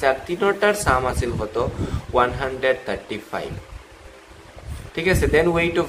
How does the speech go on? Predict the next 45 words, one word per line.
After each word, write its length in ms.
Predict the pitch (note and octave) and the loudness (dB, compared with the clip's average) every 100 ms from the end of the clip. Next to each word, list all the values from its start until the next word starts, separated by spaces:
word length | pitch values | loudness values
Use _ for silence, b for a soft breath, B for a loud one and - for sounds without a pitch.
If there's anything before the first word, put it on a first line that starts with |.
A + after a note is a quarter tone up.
| - | -2
B, 20 | - G#2 | -6 -6
B 20 | - E3+ | -2 2
এর 60 | E3+ | 4
ওয়েট 160 | C3 G#2 | 4 2
বের 120 | G2 F#2 | 0 -2
করতাম। 260 | F#2 - F#2 - - B B B B B C#3+ | -8 -6 -8 -8 -10 B B B B B 6
এ 20 | E3+ G3+ | 8 6
আর 80 | G3+ D3+ | 4 0
বি 100 | D#3 D#3 | 2 4
আছে 180 | D3 D3 - - | 2 -2 -4 -6
এইটটি, 260 | A2+ - B2 A#2 | -4 -4 -8 -8
বি 80 | B2+ D#3+ | -2 2
আর 80 | F3+ - | 2 0
সি 120 | C#3 D3 | 2 2
আছে 160 | C#3 - A2+ | 2 0 0
এইটটি 220 | A2 - - | -2 -4 -8
সিক্স। 180 | A2 G#2+ - | -6 -6 0
তার 100 | C#3 C#3+ | 0 2
মানে 140 | D#3 C3 | 0 -2
বি 100 | C3 D3+ | -2 2
ওটার 200 | C#3 C#3 C3+ | 2 2 0
থেকে 120 | C#3 C3 | 0 0
ওটা 140 | B2+ A#2+ | 2 0
minus 280 | G#2+ G#2+ - - | 0 -2 -4 -4
করলেও 220 | C3+ C#3+ | -2 -2
পাইলিম। 300 | B2 E2+ D2+ C#2+ - | -2 -2 -4 -8 -10
সিক্স 180 | D3+ - D#3 | -8 -4 -2
মাইনাস 260 | D3 D3 D3 | 0 -2 -2
ফাইভ 140 | C3 C3 C3 | 0 2 2
ওয়ান, 140 | C#3 C#3 | -2 -2
সিক্স 180 | B2+ - - | -8 -8 -6
মাইনাস 260 | A#2 A#2+ A#2+ | -4 -4 -6
থ্রি 100 | A2 A2 | -8 -6
করলে 180 | A#2 A#2 A#2+ | -4 -4 -4
থ্রি 120 | C3+ C3+ | -6 -8
থার্টি 280 | G2 F#2 G2+ | -6 -6 -6
ওয়ান। 120 | F#2+ E2 | -4 -4
answer 200 | F2+ G2+ B2 | -8 -8 -6
হইল 140 | B2 B2+ | -4 -2
option 260 | F#2+ - G2 F2+ | -2 -4 -8 -8
ডি। 100 | D2+ - - - - - - - - - - - - - | -8 -10 -12 -16 -16 -16 -18 -18 -20 -18 -16 -14 -14 -8
ঠিক 140 | C#3 D#3+ | -4 -2
আছে, 160 | D#3 D3 - - - - - - - - - - - A#2 | -2 -6 -8 -16 -20 -10 -6 -6 -8 -14 -20 -20 -16 -4
বুঝা 160 | B2 C3+ | 0 0
গেছে 160 | B2+ | 0